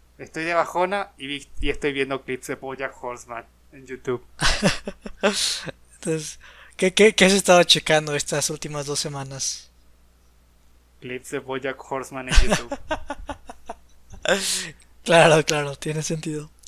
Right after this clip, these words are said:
Speaker 2: <laughs>
Speaker 1: No, no sé, o sea...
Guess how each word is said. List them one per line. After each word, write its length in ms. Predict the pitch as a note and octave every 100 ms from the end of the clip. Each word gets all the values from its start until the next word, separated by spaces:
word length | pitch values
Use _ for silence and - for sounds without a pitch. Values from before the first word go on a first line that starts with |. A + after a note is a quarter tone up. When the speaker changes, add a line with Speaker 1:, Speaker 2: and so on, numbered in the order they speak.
| - - -
Speaker 2:
<laughs> 840 | - - - D#4+ - C#4+ - D#4+
Speaker 1:
No, 140 | G3 G#3+ G#3+ - - - - -
no 220 | G#3 D4+
sé, 180 | C4 B3+
o 120 | A#3
sea... 320 | G#3+ G#3 F3+